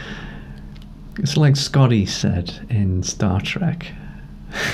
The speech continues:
<laughs> "The more complicated they make the plumbing, the easier it is to stuff up the drains."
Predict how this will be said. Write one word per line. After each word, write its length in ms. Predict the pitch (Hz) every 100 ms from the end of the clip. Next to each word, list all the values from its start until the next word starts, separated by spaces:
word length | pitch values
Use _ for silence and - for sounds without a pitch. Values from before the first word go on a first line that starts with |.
| -
<laughs> 1200 | 147 - 139 - - - - - - - - -
"The 140 | 117
more 380 | 117 139 175 170 170
complicated 800 | 175 170 156 135 143 139 135 -
they 160 | 113 113
make 380 | 131 151 -
the 160 | - 120
plumbing, 680 | - 131 113 104 98 98 - - - - -
the 200 | 110 110 151
easier 480 | 143 135 127 117
it 120 | 113 131
is 460 | 107 101 - - - -
to 120 | - 127
stuff 520 | - - - 143 143
up 180 | 123 -
the 80 |
drains." 880 | 101 104 92 90 - - - -